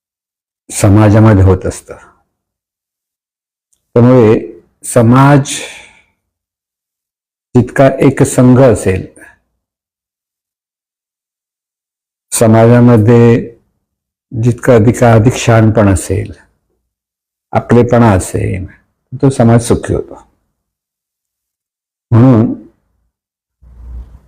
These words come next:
व्यक्ती आणि समाज हे नेहमी लक्षात ठेवायचं. व्यक्तीचं सुख समाजावर अवलंबून असतं आणि समाजाची उन्नती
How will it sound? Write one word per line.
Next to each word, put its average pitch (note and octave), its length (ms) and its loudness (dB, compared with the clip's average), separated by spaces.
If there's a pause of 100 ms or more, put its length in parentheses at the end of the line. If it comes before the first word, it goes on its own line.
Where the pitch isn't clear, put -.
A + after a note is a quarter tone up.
(920)
व्यक्ती B2 840 0 (440)
आणि B2 200 2
समाज F2+ 560 -2 (380)
हे B2 80 -6
नेहमी G#2+ 300 2
लक्षात - 320 -4
ठेवायचं. - 580 -6 (1040)
व्यक्तीचं C3+ 840 0
सुख C#3 400 -2
समाजावर A2+ 580 2
अवलंबून G#2 440 2
असतं - 340 -12 (1120)
आणि A2 120 2
समाजाची A#2 720 0
उन्नती A2+ 720 0